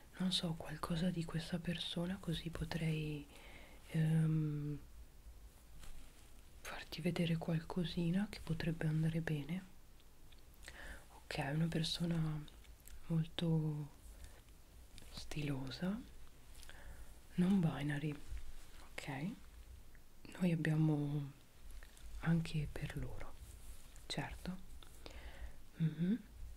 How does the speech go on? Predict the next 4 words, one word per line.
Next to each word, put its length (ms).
ok, 600
mhm, 320
sì. 320
Ah, 340